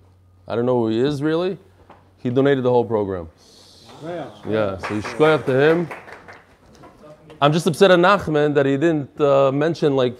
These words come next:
Speaker 1: the windows. You know, we went for a thousand dollars. He says, like, uh, "The thirty thousand dollar windows are still not paid for." Hold on, we gotta,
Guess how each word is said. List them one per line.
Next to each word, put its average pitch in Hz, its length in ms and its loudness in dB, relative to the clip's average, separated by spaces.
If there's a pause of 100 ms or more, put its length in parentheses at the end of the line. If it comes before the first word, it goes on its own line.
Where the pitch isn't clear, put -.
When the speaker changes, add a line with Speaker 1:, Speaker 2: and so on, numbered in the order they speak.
Speaker 1:
the 120 160 6
windows. 127 600 6
You 117 80 -2
know, 120 80 2
we 131 80 4
went 147 160 4
for 147 60 4
a 135 40 6
thousand 147 300 4
dollars. 160 220 4
He 131 60 -4
says, 131 200 0
like, 135 200 2
uh, 139 200 2
"The 135 120 2
thirty 196 320 8
thousand 170 360 4
dollar 170 200 8
windows 175 380 6
are 143 80 2
still 160 320 -4
not 156 220 2
paid 156 240 0
for." 113 260 0 (840)
Hold 135 180 0
on, 123 100 0
we 113 60 -2
gotta, 120 400 -2